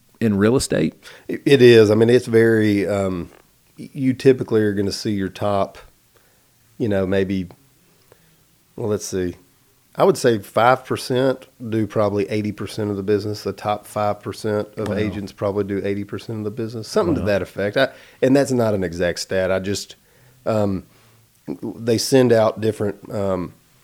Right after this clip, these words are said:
Speaker 2: uh, mailers, stuff like this that has, like, the top three hundred in Middle Tennessee, and it's very much
Speaker 1: Mm-hmm.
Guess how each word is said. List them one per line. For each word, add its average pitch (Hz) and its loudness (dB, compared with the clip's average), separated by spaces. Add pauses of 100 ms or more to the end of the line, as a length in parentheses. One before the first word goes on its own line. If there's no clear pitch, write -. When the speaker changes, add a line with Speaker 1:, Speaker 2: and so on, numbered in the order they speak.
(500)
Speaker 2:
uh, 95 -4
mailers, 120 4
stuff 131 6
like 113 2
this 110 2
that 101 2
has, 104 0
like, 101 0
the 95 -4
top - 0
three 113 -2
hundred 98 2
in 95 -2
Middle 101 -2
Tennessee, 98 -4
and 98 -4
it's - -6
very 107 0
much 101 -4 (260)
Speaker 1:
Mm-hmm. 101 -2